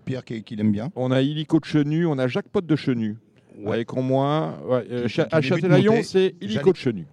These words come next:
Speaker 1: Oui, mais, oui, mais ça, c'est pas terrible.
Speaker 2: D'accord.
Speaker 1: Il est décevant. Et on
Speaker 2: Bon.
Speaker 1: a une J qui débute, qui, qui, c'est pas mal.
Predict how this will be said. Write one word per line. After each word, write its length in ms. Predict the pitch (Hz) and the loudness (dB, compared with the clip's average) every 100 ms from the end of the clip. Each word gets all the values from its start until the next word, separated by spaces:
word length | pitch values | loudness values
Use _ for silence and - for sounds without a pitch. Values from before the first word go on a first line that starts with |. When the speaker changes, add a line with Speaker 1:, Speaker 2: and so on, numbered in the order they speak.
| - | -12
Speaker 1:
Oui, 140 | 131 | 0
mais, 140 | 131 127 | 2 2
oui, 180 | 120 127 | 0 0
mais 80 | 120 | 0
ça, 140 | - | -2
c'est 100 | - | -8
pas 140 | 117 104 | -8 -8
terrible. 260 | 85 64 - 92 | -12 -16 -16 -10
Speaker 2:
D'accord. 320 | 87 - - - - - | -10 -10 -14 -18 -20 -12
Speaker 1:
Il 140 | 110 131 | -6 2
est 40 | |
décevant. 400 | 131 123 104 87 - | 2 2 -2 -4 -8
Et 160 | 110 | -2
on 80 | 113 | 2
Speaker 2:
Bon. 40 | 117 | 2
Speaker 1:
a 60 | |
une 120 | 123 127 | 4 4
J 200 | 110 135 | 2 -2
qui 100 | 110 | -2
débute, 280 | 101 98 110 | -2 -2 -6
qui, 180 | 107 95 | -8 -8
qui, 180 | 104 101 | -10 -10
c'est 80 | - | -8
pas 120 | 95 | -8
mal. 160 | 82 | -8